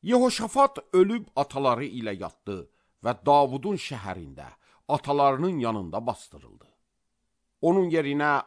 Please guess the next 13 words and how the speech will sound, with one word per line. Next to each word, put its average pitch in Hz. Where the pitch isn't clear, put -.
oğlu 147
Yehoram 123
padşah -
oldu. 67
Onun 214
qardaşları, 110
Yehoşafatın 156
oğulları 90
bunlar 85
idi: -
Əzərya, 117
Yexiyel, 120
Zekəriya, 117